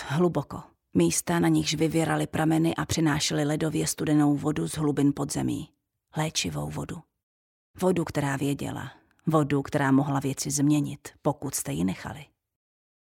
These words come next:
Pod nohama cítila houbovitou rašelinu, ale pohybovala se rychle,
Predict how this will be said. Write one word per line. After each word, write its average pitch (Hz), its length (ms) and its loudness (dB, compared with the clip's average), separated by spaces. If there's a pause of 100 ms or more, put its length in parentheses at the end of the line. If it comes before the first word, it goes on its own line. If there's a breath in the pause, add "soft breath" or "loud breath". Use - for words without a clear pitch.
(360)
Pod 175 180 0
nohama 190 360 4
cítila 190 420 -2
houbovitou 180 600 0
rašelinu, 139 600 -2 (460)
ale 151 160 0
pohybovala 156 560 0
se 143 180 -2
rychle, 147 320 -6